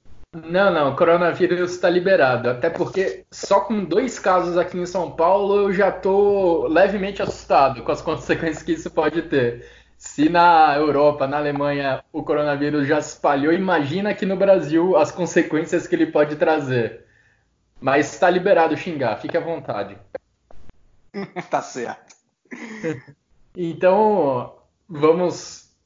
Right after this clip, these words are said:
Speaker 1: agradeço a todos que nos acompanham, que acompanham essa edição do Chucrute F C.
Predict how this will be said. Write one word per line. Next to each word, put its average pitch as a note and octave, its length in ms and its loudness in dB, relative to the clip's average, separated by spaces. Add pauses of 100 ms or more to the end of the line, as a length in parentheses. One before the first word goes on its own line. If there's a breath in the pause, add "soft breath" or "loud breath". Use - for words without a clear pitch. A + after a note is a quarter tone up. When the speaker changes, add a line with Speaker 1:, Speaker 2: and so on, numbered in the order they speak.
(180)
Speaker 1:
agradeço E3+ 600 2
a C#3 60 0
todos D3+ 420 -4
que E3 100 -4
nos B2+ 640 -4
acompanham, C#3 840 0
que - 80 -4
acompanham C3 480 -2
essa C#3 180 -2
edição B2+ 540 -4
do C3+ 200 0
Chucrute B2+ 440 -4
F A#2 160 -4
C. E3 360 0